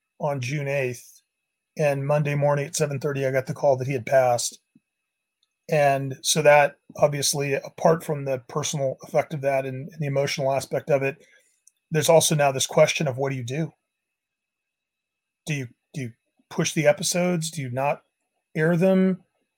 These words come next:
Um, so, uh, when I sat down with his family to start planning services, I put it on the table with them and said, "Guys, this is what's going on. I just did a two-hour interview,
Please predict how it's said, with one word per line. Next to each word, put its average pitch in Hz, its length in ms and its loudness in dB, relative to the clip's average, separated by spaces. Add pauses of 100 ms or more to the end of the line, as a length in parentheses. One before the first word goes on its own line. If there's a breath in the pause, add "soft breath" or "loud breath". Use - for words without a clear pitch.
(360)
Um, 139 400 0
so, 147 560 0 (200)
uh, 147 200 2
when 147 200 -4
I 143 40 -2
sat 165 260 4
down 196 160 6
with 170 120 4
his 139 120 -2
family 151 760 -2 (540)
to - 100 -8
start 160 280 0
planning 147 320 -2
services, 139 760 -2
I 151 160 0 (120)
put 160 180 2
it 139 60 -2
on 127 120 0
the 123 60 -8
table 131 300 -4
with 123 120 -4
them 147 300 -8 (200)
and 143 120 -4
said, 139 180 -6
"Guys, 139 380 0 (520)
this 151 220 0
is 147 100 0
what's 143 240 2
going 131 260 -2
on. 120 380 -4 (580)
I 156 80 0
just 139 260 -4
did 143 260 -2 (160)
a - 100 -20
two-hour 135 440 6
interview, 127 380 -4